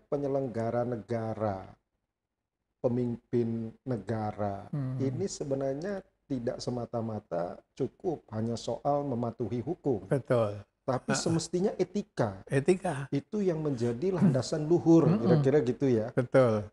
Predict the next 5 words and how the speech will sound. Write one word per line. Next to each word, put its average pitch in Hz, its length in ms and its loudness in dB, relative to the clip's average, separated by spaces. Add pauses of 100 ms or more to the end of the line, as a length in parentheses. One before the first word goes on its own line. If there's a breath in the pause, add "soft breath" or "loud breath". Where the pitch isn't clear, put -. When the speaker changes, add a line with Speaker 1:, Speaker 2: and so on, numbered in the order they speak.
Speaker 1:
Nah, 127 320 0 (180)
Speaker 2:
Heeh. 123 260 -2
Speaker 1:
ini 190 220 2
kira-kira 147 640 -2
sepengalamannya 147 1600 -2